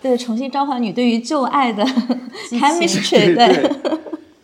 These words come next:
Speaker 3: 对，对，就是其实当时就是一个画面，这个画面是什么呢？它其实不是一九年的画面，而是二零一二年我第一次去德国的画面，准确的说是第一次去柏林的一个画面。就是我们当时那项目叫中德媒体使者，现在已经停掉了这个项目，就会有八个中国记者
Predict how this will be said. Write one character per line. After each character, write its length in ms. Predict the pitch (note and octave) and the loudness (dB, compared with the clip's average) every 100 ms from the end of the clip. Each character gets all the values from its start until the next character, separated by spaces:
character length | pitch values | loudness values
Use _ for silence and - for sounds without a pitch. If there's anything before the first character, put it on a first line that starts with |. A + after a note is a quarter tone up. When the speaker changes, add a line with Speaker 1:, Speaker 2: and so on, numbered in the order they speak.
| - | -4
Speaker 3:
对， 200 | A3 G#3 | 2 2
对， 300 | D3+ - D3+ | 2 0 0
就 140 | C3+ A#2+ | 0 -2
是 160 | - | -2
其 160 | - F3 | -4 -6
实 160 | F#3+ | -6
当 180 | G3+ G3 | -6 -4
时 140 | G#3 F#3 | -4 -4
就 100 | G#3 | -4
是 120 | D3 | -4
一 20 | |
个 80 | C3 | -4
画 220 | - D3+ | -2 -4
面， 240 | B2 A#2 | -4 -8
这 100 | G#2 | -4
个 80 | F3+ | -6
画 140 | E3+ F3 | -4 -6
面 120 | D#3 | -6
是 80 | D3+ | -10
什 140 | - | -14
么 100 | G2 | -16
呢？ 140 | A2 A2+ | -16 -10
它 120 | E3 | -10
其 120 | E3+ | -10
实 120 | C#3+ | -10
不 120 | - | -12
是 120 | A#2 E3 | -12 -10
一 100 | F3 | -6
九 160 | E3+ | -8
年 140 | G2 F#2+ | -8 -14
的 80 | |
画 180 | G#2+ A#2 | -12 -12
面， 160 | A2 A#2 | -12 -12
而 100 | B2 | -12
是 80 | D#3+ | -8
二 160 | E3+ | -6
零 140 | C#3+ C#3 | -4 -2
一 80 | |
二 80 | G3 | -2
年 180 | E3 G#2+ | -2 -6
我 60 | G#2 | -8
第 140 | D3+ | -10
一 20 | |
次 140 | D3 D#3 | -12 -12
去 160 | D#3+ | -12
德 180 | C3 A2 | -8 -8
国 140 | B2+ | -8
的 60 | A2 | -10
画 120 | A2+ | -10
面， 220 | A2 G#2 G2+ | -12 -12 -10
准 160 | A2 | -10
确 100 | G#2 | -6
的 80 | E3 | -6
说 160 | C3+ C#3+ | -6 -10
是 80 | |
第 140 | D#3+ D3+ | -10 -12
一 40 | |
次 100 | D3+ | -12
去 100 | - | -12
柏 280 | C#3+ - - | -12 -10 -8
林 120 | - | -8
的 80 | - | -10
一 60 | - | -12
个 60 | |
画 180 | - - | -12 -14
面。 240 | - - - _ _ | -14 -20 -20 _ _
就 100 | D3 | -10
是 120 | C#3 | -6
我 100 | C3 | -6
们 80 | G#2+ | -6
当 140 | D#3 | -6
时 100 | F#3 | -6
那 80 | E3 | -6
项 180 | E3+ F#3 | -6 -6
目 80 | C#3 | -6
叫 120 | C3 | -6
中 160 | C#3+ E3 | -4 -4
德 80 | |
媒 100 | C#3+ | -6
体 100 | C3 | -8
使 160 | G2+ - | -10 -12
者， 300 | B2 A#2 - - | -12 -14 -14 -10
现 160 | - | -4
在 80 | E3 | -4
已 20 | |
经 160 | G#2 G#2 _ | -4 -10 _
停 180 | - G2 | -16 -10
掉 140 | A#2+ | -8
了 60 | A#2 | -8
这 40 | G2 | -10
个 40 | |
项 180 | G2 G#2+ | -12 -14
目， 80 | F2+ | -16
就 120 | G#2+ | -16
会 100 | - | -12
有 60 | A#2 | -8
八 220 | A#2+ C3+ | -4 -4
个 160 | C3+ A2+ | -4 -6
中 180 | C#3+ | -8
国 100 | C3 | -10
记 140 | A#2+ B2+ | -8 -10
者 240 | A#2 - | -12 -14